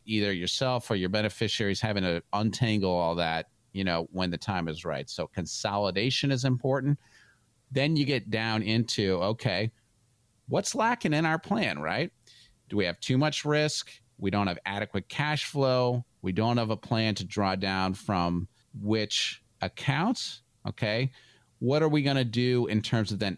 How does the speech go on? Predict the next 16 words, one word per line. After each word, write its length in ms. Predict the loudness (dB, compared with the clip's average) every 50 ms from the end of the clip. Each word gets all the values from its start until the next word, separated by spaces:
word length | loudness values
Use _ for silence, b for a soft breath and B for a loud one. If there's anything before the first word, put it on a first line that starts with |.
| _ -8
asset 420 | -6 -6 -4 -4 -4 -2 -2 0
allocation 720 | 0 0 0 0 0 0 0 0 2 2 2 2 2 0 0 0
to 140 | 0 0 2
meet 540 | 2 4 4 4 4 4 2 0 -2 -4 -8
the 80 | -10
things 420 | -8 -6 -2 0 0 2 2 0 0
that 140 | 0 0 0
are 100 | 0 0
missing? 600 | -2 -2 -2 -2 -2 0 0 2 2 2 0 -2 b b b b b b b b b b
Do 140 | -2 0 0
I 80 | 2
need 240 | 2 2 0 0 0
paycheck 500 | 0 0 0 0 0 0 0 -2 -2 0
replacement, 680 | -2 -4 -2 -2 -2 0 0 0 0 0 -2 -2 -2 -2
very 480 | -6 -4 -2 0 0 2 2 2 0 0
consistent 880 | -2 -2 -2 -2 -2 -2 -2 -4 -2 0 -2 -2 -2 0 -2 -2 -2